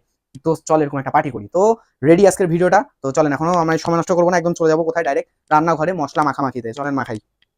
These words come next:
So গাইস, আমরা চলে আসি রান্নাঘরে। আর আপনারা দেখতে পাচ্ছেন আমি একটু পানি দিয়ে রাখছি মাংসের মধ্যে, মাংসটা ফোলানোর জন্য। তাহলে ওই যে, আহ, মশলাগুলো আর কি ভালোভাবে ঢুকে। আর এভাবে আমার ধোয়া আছে যেহেতু মাংসটা, তারপর আরো ধোয়া হয়ে যাবে। আর যতক্ষণ মাংস ভিজাবেন ততক্ষণ পানির কালারটা একটু চেঞ্জ হবে, মানে রক্তের কালার আসবে, এটা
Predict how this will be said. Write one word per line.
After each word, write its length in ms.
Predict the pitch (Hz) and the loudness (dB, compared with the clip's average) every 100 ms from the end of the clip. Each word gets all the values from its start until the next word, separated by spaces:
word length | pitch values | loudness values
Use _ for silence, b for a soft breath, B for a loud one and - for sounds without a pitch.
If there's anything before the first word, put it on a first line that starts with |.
| _ _ _ _ - | _ _ _ _ -12
So 180 | 226 | -4
গাইস, 120 | 226 214 | -2 -2
আমরা 140 | 202 | -2
চলে 140 | 208 | -4
আসি 100 | 202 | -6
রান্নাঘরে। 340 | 185 170 170 180 | -6 -6 -4 -2
আর 80 | 165 | -4
আপনারা 180 | 165 | -4
দেখতে 160 | 156 165 | -8 -8
পাচ্ছেন 220 | 160 160 | -10 -12
আমি 80 | 160 | -16
একটু 120 | 160 - | -16 -8
পানি 220 | 156 180 | -8 -8
দিয়ে 120 | 180 | -12
রাখছি 240 | 160 - 165 | -14 -16 -20
মাংসের 280 | 139 147 | -20 -20
মধ্যে, 200 | 151 131 170 | -20 -18 -16
মাংসটা 280 | 131 147 | -16 -14
ফোলানোর 340 | 143 180 180 185 | -10 -8 -8 -8
জন্য। 260 | 139 160 - _ - | -12 -16 -18 _ -10
তাহলে 140 | 147 | -6
ওই 60 | 151 | -6
যে, 240 | 160 156 | -6 -6
আহ, 80 | 135 | -8
মশলাগুলো 360 | 139 - 165 156 | -12 -10 -8 -8
আর 40 | |
কি 80 | 151 | -10
ভালোভাবে 400 | 123 170 170 156 | -8 -4 -4 -6
ঢুকে। 280 | 143 135 - _ - | -12 -18 -18 _ -14
আর 100 | 131 | -10
এভাবে 220 | 143 160 | -6 -4
আমার 220 | 160 160 143 | -4 -6 -10
ধোয়া 300 | 123 160 175 | -8 -6 -6
আছে 160 | 165 175 | -6 -12
যেহেতু 180 | 170 | -12
মাংসটা, 260 | 170 156 170 | -12 -14 -14
তারপর 160 | 156 156 | -10 -8
আরো 160 | 147 | -8
ধোয়া 200 | 139 147 | -8 -8
হয়ে 140 | 147 139 | -8 -8
যাবে। 180 | 120 175 _ _ | -10 -14 _ _
আর 140 | 120 | -10
যতক্ষণ 360 | 123 180 233 220 | -6 -6 -6 -6
মাংস 180 | 196 196 | -8 -8
ভিজাবেন 260 | 190 180 | -8 -8
ততক্ষণ 380 | 190 202 - 196 | -10 -12 -14 -10
পানির 240 | 160 151 156 | -6 -8 -8
কালারটা 240 | 147 147 | -10 -10
একটু 140 | 147 147 | -14 -16
চেঞ্জ 240 | 151 143 | -14 -10
হবে, 140 | 147 | -10
মানে 120 | 151 131 | -10 -12
রক্তের 240 | 123 147 | -12 -14
কালার 200 | 135 131 | -12 -10
আসবে, 260 | 135 143 151 | -10 -10 -12
এটা 200 | 131 | -10